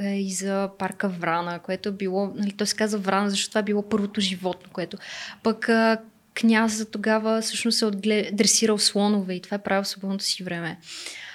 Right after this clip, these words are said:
Някакви супер такива интересни неща, с които, а, говорят с експерти. Вчера слушах за птиците, слушах за Столипиново.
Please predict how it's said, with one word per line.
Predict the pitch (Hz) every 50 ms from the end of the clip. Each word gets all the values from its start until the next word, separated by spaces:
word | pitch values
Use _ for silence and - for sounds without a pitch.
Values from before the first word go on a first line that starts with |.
| - - - -
Някакви | 247 254 320 285
супер | - - 285 - 320
такива | 277 - - - 269 269 285
интересни | 269 269 247 247 247 - 247
неща, | 226 - - 262
с | 254
които, | - 240 233 - 240 226
а, | 233 - 214 220 214 208 208 208 202 196
говорят | 196 196 202 190 196 196 196 208 202 -
с | 196 - - -
експерти. | - - - - 214 220 220 220 220
Вчера | 208 - - 208 208 202
слушах | - - 208 - - 214 190
за | 196 180 190 180
птиците, | - - - 240 233 - - - 208
слушах | - - 233 226 - 240 226
за | 196 196
Столипиново. | 190 - - - 185 190 202 202 - 233 226 226 226 226 208 208 208 214 208 208 208